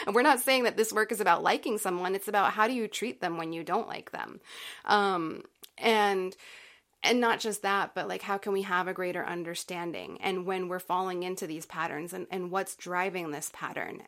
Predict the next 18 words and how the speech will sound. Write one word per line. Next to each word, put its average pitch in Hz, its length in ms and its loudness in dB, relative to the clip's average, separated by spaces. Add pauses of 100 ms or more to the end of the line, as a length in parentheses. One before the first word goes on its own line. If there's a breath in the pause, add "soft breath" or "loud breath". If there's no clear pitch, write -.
And, 180 540 -4
um, 160 340 -6 (840)
and 220 180 0
so 202 460 2 (480)
as 214 480 6 (100)
the 185 220 -2
micro 190 760 0
changes, 170 800 -6 (340 loud breath)
it 196 240 2
will 214 320 6
be 185 160 0
reflected 180 720 -4
in 170 160 -4
the 170 80 -6
macro. - 800 0 (340 loud breath)
So 190 540 2 (120)
systems 214 960 2 (540)
out 190 260 4